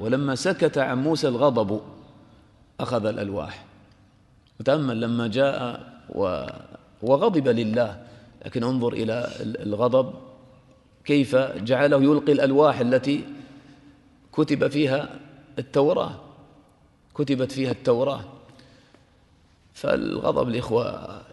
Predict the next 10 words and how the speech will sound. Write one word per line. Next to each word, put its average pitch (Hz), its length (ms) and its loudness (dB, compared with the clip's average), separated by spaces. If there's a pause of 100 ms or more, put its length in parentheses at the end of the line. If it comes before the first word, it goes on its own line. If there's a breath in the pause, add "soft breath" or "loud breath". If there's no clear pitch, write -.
(420)
جماع 113 440 0
الشر. 110 360 -2 (200)
يقول 113 440 0 (320)
جعفر 113 380 2
بن 107 140 0
محمد: 110 520 -2
"الغضب 123 480 0
مفتاح 120 480 0
كل 120 360 0
شر". 101 200 -6